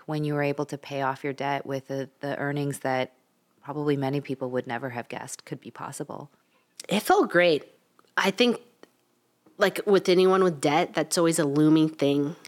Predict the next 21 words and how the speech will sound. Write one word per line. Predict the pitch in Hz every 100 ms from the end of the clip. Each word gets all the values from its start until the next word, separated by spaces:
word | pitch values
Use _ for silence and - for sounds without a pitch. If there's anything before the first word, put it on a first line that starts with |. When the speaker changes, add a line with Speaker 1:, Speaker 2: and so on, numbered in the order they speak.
| -
Speaker 2:
in | 175
the | 156
background, | 147 - - - - - - - - - - -
you | 165
know? | 147 143 180 -
You | 175
can't | - 170
really, | 170 180 170 160 -
you're | 170 175
not | 190 175 -
completely | - 180 196 180 165
free | 147 - 165 156 151
to | -
do | 160 151
your | 147 143
own | 143 139
thing | - 143 139
until | 135 - 139 135 135
that's | 131 135 -
all | 139
gone. | 131 135 131 131 151